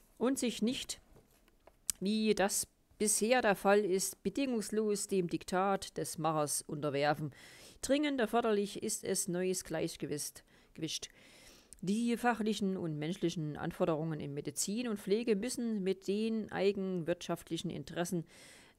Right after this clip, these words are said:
eines Klinikums, insbesondere aber mit den gesellschaftlichen Anforderungen in Balance gebracht werden. Es ist für die Versorgung der Patienten gefährlich und fachlich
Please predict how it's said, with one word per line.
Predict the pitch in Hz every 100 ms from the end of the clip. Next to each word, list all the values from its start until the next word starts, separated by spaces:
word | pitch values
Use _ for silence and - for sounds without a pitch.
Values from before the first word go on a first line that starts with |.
| -
eines | - 185 175 -
Klinikums, | 180 214 202 - 175 170
insbesondere | 165 160 151 - 151 143 139 143 -
aber | 147 143
mit | 143 -
den | 139 139 - - _ _ -
gesellschaftlichen | 156 151 165 - 135 - 143 151 123
Anforderungen | 151 151 151 147 139 143 139
in | 202 214
Balance | 160 156 175 -
gebracht | - - - -
werden. | 131 131 127 127 - _ -
Es | 185
ist | - - -
für | - 233
die | 214 208 214
Versorgung | 208 190 185 180 202 254 233 214
der | 196 180
Patienten | 160 - 196 202 165
gefährlich | 147 180 208 202 190
und | - 196
fachlich | 202 208 - 180 185